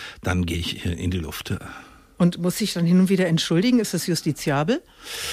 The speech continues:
Speaker 1: Nee, so weit geht's nicht mehr. Das ist lange vorbei, ja.
Speaker 2: Und heute frühstücke ich mit dem Schauspieler Michael Brandner, der schon in halb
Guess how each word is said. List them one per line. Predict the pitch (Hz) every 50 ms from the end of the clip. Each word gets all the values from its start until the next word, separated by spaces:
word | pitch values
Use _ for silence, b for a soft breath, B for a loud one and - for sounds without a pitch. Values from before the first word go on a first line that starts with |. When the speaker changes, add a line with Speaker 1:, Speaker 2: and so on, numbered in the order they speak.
| B B B B B
Speaker 1:
Nee, | 127 120 98 85
so | - - 110
weit | 90 90 - - -
geht's | - 90 - -
nicht | 143 - 240 226 - -
mehr. | 370 -
Das | - 95 - 104
ist | - -
lange | 92 85 85 82
vorbei, | - - 82 80 80 76 76 - -
ja. | - - - - _ _ -
Speaker 2:
Und | - 311 349 -
heute | 311 311 359 - 311 254
frühstücke | - 311 302 277 - 277 240 269
ich | - 247 -
mit | 240 233
dem | 240 220 202
Schauspieler | - 220 214 - - - 233 208 214 208 202
Michael | 196 226 - - 220 - 190 175
Brandner, | 160 165 - 165 175 208 - - 190 180 175
der | 170 170 175 170
schon | - - 170 165 180 214
in | - 196 175 175 170 156 - -
halb | 170 180 180 175 -